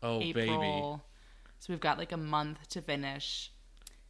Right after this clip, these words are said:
Speaker 1: Yeah, we're almost entirely caught up from the beginning.
Speaker 2: Yeah, from the very beginning. So we are gonna be, like, Rahone experts by the time this new season comes up.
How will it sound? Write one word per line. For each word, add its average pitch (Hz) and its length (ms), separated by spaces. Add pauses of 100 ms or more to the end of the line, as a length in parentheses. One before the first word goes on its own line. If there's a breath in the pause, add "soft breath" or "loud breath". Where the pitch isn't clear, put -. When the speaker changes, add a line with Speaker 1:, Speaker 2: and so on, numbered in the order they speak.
(120)
Speaker 1:
Yeah, 117 200
we're 123 160
almost 135 320
entirely 117 680
caught 107 300
up 95 240
from 110 240
the 104 60
beginning. 95 520
Speaker 2:
Yeah, 170 140
from 165 160
the 160 100
very 156 320
beginning. 147 520
So 147 260
we 160 300
are 165 100
gonna 160 180
be, 147 260
like, 139 240 (280)
Rahone 156 500
experts - 600
by 151 160
the 147 100
time 143 340
this 143 220
new 143 160
season 135 460
comes 139 260
up. 143 260